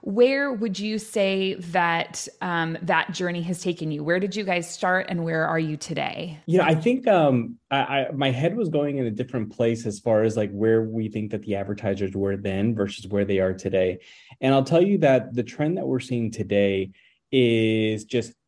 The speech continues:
Speaker 2: finding more, um, we're trying to get smarter about measurement.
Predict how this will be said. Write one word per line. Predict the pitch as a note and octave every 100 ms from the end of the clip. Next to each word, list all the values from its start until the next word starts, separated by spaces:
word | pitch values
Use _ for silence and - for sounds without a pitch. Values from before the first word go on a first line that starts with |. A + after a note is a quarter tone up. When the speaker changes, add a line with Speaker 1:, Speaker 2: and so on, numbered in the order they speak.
| _ _
Speaker 2:
finding | - C#3+ C#3 E3+ E3+ E3+ C#3+ B2+
more, | B2 B2 B2+ A#2+
um, | D2+ G#2+ G#2 G2+ G2 G2+ -
we're | C#3
trying | C#3+ D#3
to |
get | D#3 C3+
smarter | - A#2+ A2 A#2
about | G#2+ G#2 F#2+
measurement. | F#2+ G2+ A2+ C3 D3